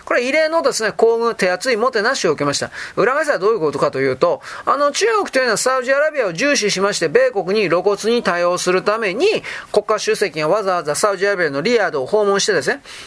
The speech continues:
ここに湾岸諸国の首脳をいっぱい集めてですね、中国主催の会議を開催して、で、これ見よがしに、実はこれ結果としてイランを刺激したことになってます。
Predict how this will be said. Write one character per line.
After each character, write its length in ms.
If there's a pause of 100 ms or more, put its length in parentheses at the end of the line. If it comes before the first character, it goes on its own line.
(140)
こ 80
こ 80
に 120
湾 220 (160)
岸 80
諸 120
国 180
の 100
首 160
脳 60
を 20
い 60
っ 40
ぱ 220
い 80
集 80
め 80
て 100
で 120
す 100
ね、 100 (200)
中 240
国 120
主 120
催 240
の 100
会 240
議 80
を 60
開 240
催 180
し 100
て、 160 (300)
で、 120
こ 140
れ 100
見 140
よ 140
が 120
し 140
に、 80
実 160
は 60
こ 100
れ 60
結 140
果 80
と 60
し 120
て 60
イ 60
ラ 140
ン 60
を 60
刺 180
激 200
し 60
た 80
こ 100
と 80
に 60
な 80
っ 20
て 80
ま 80
す。 100